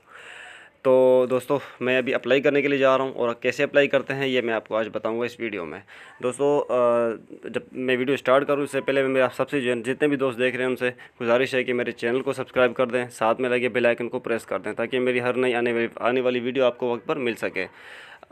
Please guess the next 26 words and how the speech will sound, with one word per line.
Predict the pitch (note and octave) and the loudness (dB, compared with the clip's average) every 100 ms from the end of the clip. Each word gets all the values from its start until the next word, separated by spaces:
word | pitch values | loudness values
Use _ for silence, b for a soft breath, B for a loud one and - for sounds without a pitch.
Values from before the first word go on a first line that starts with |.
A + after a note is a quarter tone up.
| B2 A#2+ A#2+ | 2 4 4
दोस्तों, | A#2 C3 C3+ | 2 -4 -2
चलें | C3+ C#3 | -2 -2
वीडियो | C3+ C3+ | -2 -2
को | B2+ | -4
स्टार्ट | - B2+ C3 | 0 0 0
करते | C3 C#3+ | -4 -4
हैं। | C#3 C#3 - _ _ _ _ _ _ _ _ _ _ _ - | -6 -8 -12 _ _ _ _ _ _ _ _ _ _ _ -10
सबसे | C3 C#3 | -8 -4
पहले | C#3+ | 0
आपने | C#3 C#3+ | 0 0
जाना | C3+ C3+ | -2 -2
है | A#2+ | -4
Google | B2 B2 | -6 -6
Chrome | A2 F#2+ D2 | -8 -12 -12
पे। | D2 _ _ _ _ _ b b b b C3 | -16 _ _ _ _ _ b b b b -4
Google | C#3 D3+ | -2 0
Chrome | D3+ D3+ | -2 -2
पे | D3 | 0
जाने | C3+ C#3 | 0 0
के | C#3 | 0
बाद | C#3 | 0
दोस्तों | C3 - C3+ C3+ B2+ | -2 -10 -8 -4 -2
आपने | A#2 B2+ A#2 | -2 -4 -8
YouTube | A2+ B2+ | -10 -12
खोलना | - B2 B2+ B2+ | -12 -8 -8 -8
है। | C3+ | -12